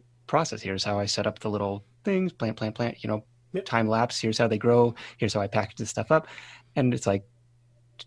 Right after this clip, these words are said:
Speaker 1: uh, call to action. "Hey, if you wanna learn more, hit up the website, email opt-in, a little bit more information."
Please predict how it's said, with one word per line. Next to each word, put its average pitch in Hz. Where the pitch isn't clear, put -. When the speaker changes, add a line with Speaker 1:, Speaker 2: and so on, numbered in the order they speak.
Speaker 1:
uh, -
call 143
to 151
action. 143
"Hey, 139
if 120
you 107
wanna 104
learn 110
more, 156
hit 113
up 104
the 120
website, 143
email 131
opt-in, 123
a -
little 104
bit 123
more 170
information." 151